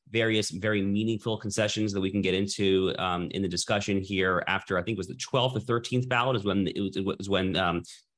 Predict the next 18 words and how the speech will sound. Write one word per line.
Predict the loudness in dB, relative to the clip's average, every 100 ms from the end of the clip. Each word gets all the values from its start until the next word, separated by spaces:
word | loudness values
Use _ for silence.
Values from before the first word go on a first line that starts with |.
| _ 0
that, | 0 0 -8 -4 0
that, | 0 0 0
uh, | 2 2
Chip | 2 0 0
Roy-led | -2 2 4 6 4 2 0 2 0 -4
crew | -8 -2 0
switched | 0 2 0 0
to | -2
Kevin | 0 0
McCarthy. | 2 2 2 2 2
And | 0
ultimately, | 0 -2 0 0 0
the | 2
way | 2
this | 2 0
finally | 0 0 0 0
went | 0 2
down, | 2 2 0